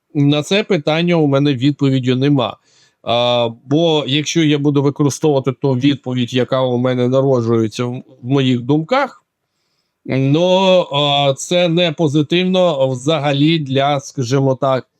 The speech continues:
для Н п'ятнадцять і саме цієї ділянки Кураховського виступу, віддачного до Константинополя. Утримати Андріївку для нас є критично важливим,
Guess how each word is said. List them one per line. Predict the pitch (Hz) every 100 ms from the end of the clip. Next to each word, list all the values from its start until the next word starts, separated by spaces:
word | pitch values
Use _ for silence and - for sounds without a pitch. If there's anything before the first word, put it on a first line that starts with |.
| _ _ _
для | 127 131 131 135 131 -
Н | 135 131
п'ятнадцять | 143 135 123 147 170 - 170 147 -
і | 143 139 135
саме | - 143 139
цієї | 131 143 139 131
ділянки | 127 139 135 143
Кураховського | 131 135 135 - 123 - 131
виступу, | 131 156 143 120 120
віддачного | 123 120 127 - 127 120
до | 117
Константинополя. | 113 117 120 113 120 110 - 110 - _ _ _ _ -
Утримати | 156 196 214 202 160 160
Андріївку | 151 151 147 196 247 220 - 139
для | 139 151
нас | 151 123 -
є | 120 139 143 117 - _ _
критично | - 131 135 190 180 175 165
важливим, | 160 139 151 131 107